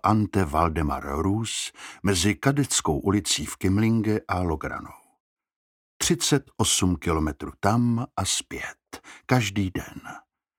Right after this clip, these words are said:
Aniž do něj vešel, trávil poblíž domku osm hodin, s výjimkou středy,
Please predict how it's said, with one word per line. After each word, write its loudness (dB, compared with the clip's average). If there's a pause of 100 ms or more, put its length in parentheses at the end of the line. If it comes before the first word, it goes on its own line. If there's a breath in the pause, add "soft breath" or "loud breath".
(500 loud breath)
Aniž 4
do 2
něj 0
vešel, 2 (480 loud breath)
trávil 4
poblíž 0
domku 0
osm 2
hodin, -6 (480 soft breath)
s 2
výjimkou 4
středy, -2